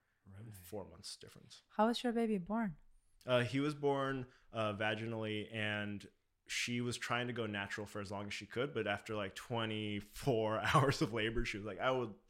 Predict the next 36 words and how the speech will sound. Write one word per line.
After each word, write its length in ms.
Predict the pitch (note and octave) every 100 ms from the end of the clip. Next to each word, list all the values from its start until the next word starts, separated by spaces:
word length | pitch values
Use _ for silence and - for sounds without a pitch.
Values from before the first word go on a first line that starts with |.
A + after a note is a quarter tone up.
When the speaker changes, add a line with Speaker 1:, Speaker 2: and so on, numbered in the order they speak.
| - - -
Speaker 2:
prefer 300 | A2+ B2+ C3
an 60 | A#2+
epidural." 840 | - F3 - G3 - E3+ - - -
<laughs> 60 | B2+
And 140 | A#2
so 320 | A#2+ A2+ G2 G#2
we 100 | G#2
went 180 | F#2+ F#2+
with 120 | F2+
that. 160 | E2+ - _ - A2
Speaker 1:
Hmm. 880 | F#2 F2+ - - - - - -
Speaker 2:
Yeah. 40 | G2 F#2 D#2+ - - F3
Speaker 3:
Yeah. 1120 | E3+ F3 E3+ E3+ _ _ _ _ _ - G2
Speaker 1:
Got 100 | A2
it. 60 | - _ _ _ G#2+
In, 100 | F2+ - _ A2+
in 80 | G2+
a 60 |
hospital? 420 | G#2+ A#2+ D3+ E3 - _ A2+
Speaker 2:
In 100 | B2
a 40 |
hospital. 400 | G#2+ F#2 - - - _ _
We 240 | A#2+ C3 A2+
were 220 | B2 B2
like, 180 | B2 A#2+
"For 160 | D#3+ E3
this 140 | D#3
first 280 | - C#3 -
one, 260 | C3+ A#2+ A#2
Speaker 1:
I 40 |
guess 20 |
Speaker 2:
let's," 280 | A#2 A#2 G2
Speaker 1:
for 40 | F2+
an 60 |
epidural. 340 | - F#2 F2+ F#2 -
Speaker 2:
Yeah, 280 | A#2 G#2+